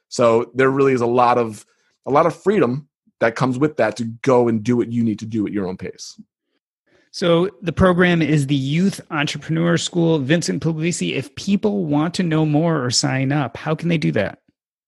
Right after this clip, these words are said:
Speaker 1: Yeah, it's easy. Youth entrepreneur dot school is the domain, and we created a free P D F. It's a cute little thing where it's just ten business ideas for kids, and all of the business ideas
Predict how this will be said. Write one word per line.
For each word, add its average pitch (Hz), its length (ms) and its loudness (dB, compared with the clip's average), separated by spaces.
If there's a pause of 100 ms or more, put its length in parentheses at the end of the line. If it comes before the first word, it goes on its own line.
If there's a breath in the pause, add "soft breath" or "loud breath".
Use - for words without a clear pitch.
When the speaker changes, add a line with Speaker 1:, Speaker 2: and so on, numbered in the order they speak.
Speaker 1:
Yeah, 208 140 4
it's - 100 0
easy. 175 220 0
Youth 170 240 0
entrepreneur 175 480 -2
dot 143 480 -4
school 226 640 -4
is 139 100 -2
the 139 80 -6
domain, 151 540 2
and 143 120 -2
we 147 340 2 (200 soft breath)
created 165 300 2
a - 20 4
free 156 240 0
P 151 160 2
D 147 140 4
F. 147 120 2
It's 135 120 -8
a 131 60 -8
cute 156 220 -4
little 143 160 4
thing 143 260 2
where 135 100 2
it's - 180 -8
just - 300 -4
ten 156 240 0
business 143 300 0
ideas 131 580 0 (200 soft breath)
for 147 220 -2
kids, 160 380 -2
and 139 120 -6
all 160 460 0
of 147 240 2
the 147 100 2
business 147 540 -2
ideas 120 600 0